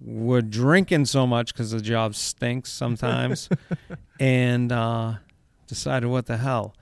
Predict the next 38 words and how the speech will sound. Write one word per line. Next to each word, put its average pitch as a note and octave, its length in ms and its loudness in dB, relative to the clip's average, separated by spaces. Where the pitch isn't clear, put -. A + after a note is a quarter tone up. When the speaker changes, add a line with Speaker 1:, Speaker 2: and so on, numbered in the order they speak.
Speaker 1:
But A#2+ 140 0
there C#3 180 4
is C#3 100 2
a C#3+ 80 2
line C3 340 0
in B2+ 120 2
the B2+ 120 2
article A2 500 -2
that G2+ 240 -4
says G#2+ 280 -2
something A#2 400 -2
along A2+ 280 0
the A2 60 -2
lines G2+ 360 -4
is, G#2 120 -12
"We G#2+ 180 -4
decided A2 540 -6
to G#2+ 60 -14
do G#2+ 140 -4
something G#2 360 -6
that F2+ 160 -8
was F#2+ 140 -12
less G2 220 -8
stressful." - 560 -10
And G2+ 440 -4
it's G#2 140 -10
funny A#2 280 -2
that G#2 180 -6
they A2 80 -4
made G#2 320 -4
beer G#2+ 260 0
because G2 540 -6
you A2+ 80 -2
haven't C3 260 0
met B2+ 160 -2
a A#2 60 -4
good A#2 180 -6
s-, - 160 -14